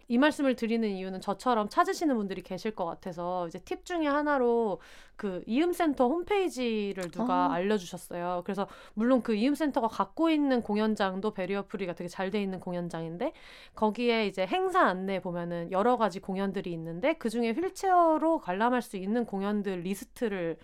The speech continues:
Speaker 1: 이제 게시판에 있거든요.
Speaker 2: 어, 꿀팁이다, 완전.
Speaker 1: 네, 그래서 이음센터 홈페이지에 가셔서 거기 베리어 프리 메뉴로 들어가시면은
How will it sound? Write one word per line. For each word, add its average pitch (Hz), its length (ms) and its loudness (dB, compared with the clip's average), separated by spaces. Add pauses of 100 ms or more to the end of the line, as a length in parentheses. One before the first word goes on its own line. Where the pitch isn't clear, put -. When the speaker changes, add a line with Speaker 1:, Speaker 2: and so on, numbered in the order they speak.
(420)
Speaker 1:
이제 175 300 -4 (160)
게시판에 226 560 2
있거든요. 165 320 -2
Speaker 2:
어, 214 40 2
꿀팁이다, 302 520 2
완전. 165 240 4
Speaker 1:
네, 165 240 4
그래서 208 220 -2
이음센터 285 420 0
홈페이지에 370 640 0
가셔서 196 480 -2 (300)
거기 220 180 0
베리어 220 440 0
프리 190 260 -4
메뉴로 175 340 -4
들어가시면은 180 720 -4